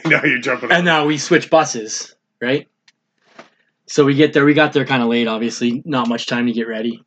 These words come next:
Speaker 2: <clears throat> So we kinda had a bit of a slow start. I think we were down two nothing, like, halfway through the third. So we, uh, we scored two quick, quick ones before the end of the third. Then, uh,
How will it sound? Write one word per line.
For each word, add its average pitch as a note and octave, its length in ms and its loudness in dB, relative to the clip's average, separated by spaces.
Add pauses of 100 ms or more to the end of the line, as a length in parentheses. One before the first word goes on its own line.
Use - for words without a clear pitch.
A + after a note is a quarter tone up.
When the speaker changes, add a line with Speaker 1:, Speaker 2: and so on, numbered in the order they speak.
Speaker 2:
<clears throat> - 0 - (840)
So A2+ 380 -2
we A2 60 -6
kinda A#2+ 240 -2
had A2 100 -6
a A2 60 -10
bit A#2 180 -6
of A2+ 80 -6
a A2 60 -8
slow A2+ 220 -2
start. A2 320 -6
I - 20 -6
think D3 160 -2
we B2+ 40 -2
were B2 60 0
down A2+ 340 -6
two C3+ 160 -4
nothing, A#2+ 360 -4
like, A2+ 260 -10 (540)
halfway A#2 320 -8
through A2+ 160 -8
the G#2 80 -12
third. A#2 400 -2 (880)
So - 140 -8
we, A#2+ 200 0
uh, A2+ 400 -8
we B2 120 -6
scored B2+ 500 0 (320)
two C#3 180 -4
quick, - 240 -4 (140)
quick B2 220 -6
ones B2 160 -4
before B2 180 -8
the A#2 100 -4
end A#2 120 -2
of A2 60 -4
the G#2 80 -14
third. B2 400 -4 (1400)
Then, A#2+ 240 0
uh, G#2+ 460 -6